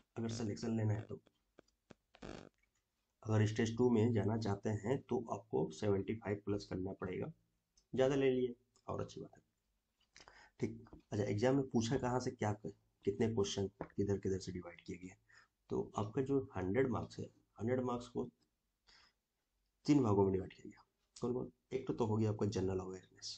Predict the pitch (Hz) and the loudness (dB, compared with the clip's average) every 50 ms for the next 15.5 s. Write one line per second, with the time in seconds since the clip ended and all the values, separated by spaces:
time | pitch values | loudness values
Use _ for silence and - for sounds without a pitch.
0 | - _ _ - - _ _ _ _ _ _ _ - 110 110 110 117 117 131 143 | -14 _ _ -20 -20 _ _ _ _ _ _ _ -6 -4 -2 0 0 0 0 2
1 | 160 170 165 - - - 107 107 110 117 117 120 135 160 165 160 139 123 110 104 | 0 0 0 -2 -2 -2 0 2 2 2 0 0 0 -2 0 0 -2 -2 0 -2
2 | 101 101 107 123 135 131 113 101 101 104 120 135 139 131 110 101 101 101 113 123 | -2 -2 0 0 2 2 2 0 0 0 0 2 2 2 2 2 0 0 0 0
3 | 120 - - - 101 120 135 127 107 98 95 - 87 - - 98 92 87 90 98 | 0 -2 -2 0 2 2 2 2 0 -2 -2 -4 -6 -6 -6 -6 -6 -6 -6 -6
4 | 98 - - _ _ - _ _ _ _ _ _ _ _ _ _ _ _ _ _ | -6 -8 -12 _ _ -20 _ _ _ _ _ _ _ _ _ _ _ _ _ _
5 | _ _ _ - - _ - 143 131 - - - - 92 98 123 147 147 131 117 | _ _ _ -20 -20 _ -4 -4 -4 -4 -6 -8 -6 -4 -2 0 2 2 2 2
6 | 113 113 120 131 151 - - 156 147 117 101 - - - 151 156 151 - - 156 | 2 2 2 2 0 0 0 0 0 2 0 0 0 2 2 2 2 2 0 0
7 | 143 - - - - 101 113 - - - - - - - 90 87 87 - - - | 0 0 -2 -4 -4 -2 -2 -2 -2 -2 -4 -6 -6 -6 -10 -12 -16 -16 -14 -12
8 | 101 98 - _ _ _ _ _ _ _ _ - - _ _ _ _ _ - - | -12 -12 -14 _ _ _ _ _ _ _ _ -20 -20 _ _ _ _ _ -2 -2
9 | 120 117 110 110 110 110 107 110 107 104 101 - 104 104 104 104 - - - 110 | 0 0 0 2 2 2 2 2 2 0 0 0 0 0 -2 -2 -4 -8 -4 0
10 | 113 117 117 113 113 110 113 107 101 101 107 104 101 101 101 98 - 104 101 98 | 0 2 4 4 2 2 2 0 0 2 0 2 2 0 0 0 0 -2 -2 -2
11 | - - - 101 98 98 95 95 95 98 - 95 95 92 95 95 95 95 92 92 | -4 -2 0 2 2 2 0 -2 -4 -6 -6 -6 -6 -4 -4 -4 -4 -4 -6 -10
12 | - _ _ _ _ _ _ _ _ _ _ _ _ - - 101 98 101 - _ | -12 _ _ _ _ _ _ _ _ _ _ _ _ -2 0 0 0 -2 -6 _
13 | _ _ _ _ _ _ - - 107 104 98 98 98 92 92 85 - - 90 87 | _ _ _ _ _ _ 0 4 6 6 6 4 2 -2 -2 -4 -4 -4 -4 -2
14 | 90 87 85 85 82 - _ _ _ _ _ _ _ - - 104 101 101 101 104 | -2 -2 -2 -4 -6 -10 _ _ _ _ _ _ _ -6 0 2 2 4 4 2
15 | 104 - 95 92 87 85 101 101 95 85 | 2 0 -2 -4 -4 -4 -6 -6 -6 -8